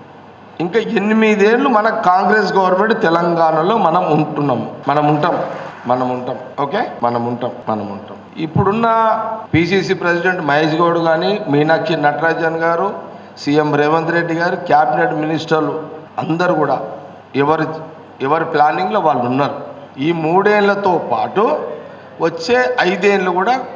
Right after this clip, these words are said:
మన కాంగ్రెస్ గవర్నమెంట్ ఉండడానికి వాళ్ళ పని మీద వాళ్ళు ఉన్నారు. మనకు డైరెక్షన్స్ ఇస్తారు టైమ్ వచ్చినప్పుడు. కానీ సంగారెడ్డి నియోజకవర్గంలో ఎన్ని గ్రామ పంచాయతీలు ఉన్నాయో, అన్ని గ్రామ పంచాయతీలలో మీరు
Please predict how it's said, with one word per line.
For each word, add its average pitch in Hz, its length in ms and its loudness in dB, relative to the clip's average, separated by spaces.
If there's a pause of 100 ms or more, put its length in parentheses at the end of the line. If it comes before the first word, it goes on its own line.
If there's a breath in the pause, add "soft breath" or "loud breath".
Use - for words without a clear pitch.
(180)
మన 156 240 2
కాంగ్రెస్ 196 680 2
గవర్నమెంట్ 185 460 2
ఉండడానికి 165 540 0
వాళ్ళ 160 340 2
పని 156 260 0
మీద 185 140 0
వాళ్ళు 165 300 2
ఉన్నారు. 135 360 0 (420)
మనకు 190 260 -2
డైరెక్షన్స్ 165 560 -2
ఇస్తారు 160 280 -4
టైమ్ 147 280 0
వచ్చినప్పుడు. 135 640 -8
కానీ 127 460 -4 (880 loud breath)
సంగారెడ్డి 269 600 2
నియోజకవర్గంలో 196 1200 2 (280)
ఎన్ని 247 360 0
గ్రామ 196 380 2
పంచాయతీలు 208 640 2
ఉన్నాయో, 165 560 0 (420 loud breath)
అన్ని 262 400 2
గ్రామ 196 360 2
పంచాయతీలలో 185 840 0
మీరు 180 600 -2